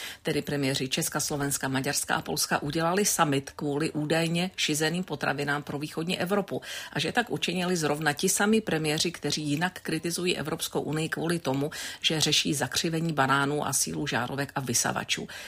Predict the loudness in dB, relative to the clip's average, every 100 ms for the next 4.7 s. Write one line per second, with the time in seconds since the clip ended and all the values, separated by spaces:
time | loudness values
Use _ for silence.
0 | -4 0 4 4 4 4 2 4 4 4
1 | 6 6 4 0 -4 -4 2 4 4 4
2 | 4 4 2 2 -2 -2 -4 0 0 2
3 | 0 0 0 2 2 2 0 0 0 0
4 | -2 -2 0 2 2 2